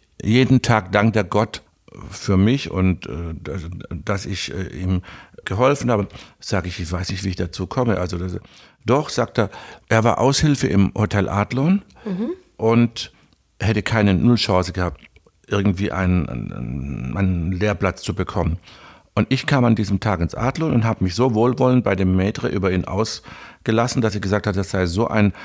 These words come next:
Speaker 1: netter junger Mann und so, ja, einfach so engagiert und so professionell, dass er einen Lehrvertrag bekommen hat.
Speaker 2: Ja, super.
Speaker 1: Und jetzt ist er Food and Beverage Manager in einem anderen Fünf-Sterne-Hotel.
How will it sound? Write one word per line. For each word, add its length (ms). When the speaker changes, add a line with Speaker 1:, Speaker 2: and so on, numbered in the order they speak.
Speaker 1:
netter 320
junger 240
Mann 320
und 240
so, 340
ja, 280
einfach 260
so 140
engagiert 720
und 180
so 120
professionell, 720
dass 180
er 60
einen 140
Lehrvertrag 560
bekommen 360
hat. 80
Speaker 2:
Ja, 60
super. 340
Speaker 1:
Und 220
jetzt 200
ist 160
er 120
Food 180
and 120
Beverage 400
Manager 300
in 60
einem 140
anderen 240
Fünf-Sterne-Hotel. 760